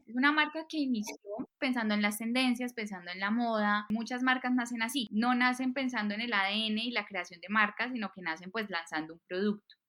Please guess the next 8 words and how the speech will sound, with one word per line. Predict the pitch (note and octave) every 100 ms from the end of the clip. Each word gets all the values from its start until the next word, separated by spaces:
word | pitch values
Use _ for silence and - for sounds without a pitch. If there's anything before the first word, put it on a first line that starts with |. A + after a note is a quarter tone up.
| -
Y | C4 C4+
a | C4
medida | C4 B3+ B3 B3 B3+ -
que | D#4 C#4 - -
ven | G#3 C4 B3 B3
que | C4+
su | C4 C#4
marca | B3 A3+ G#3 F#3 - G#3+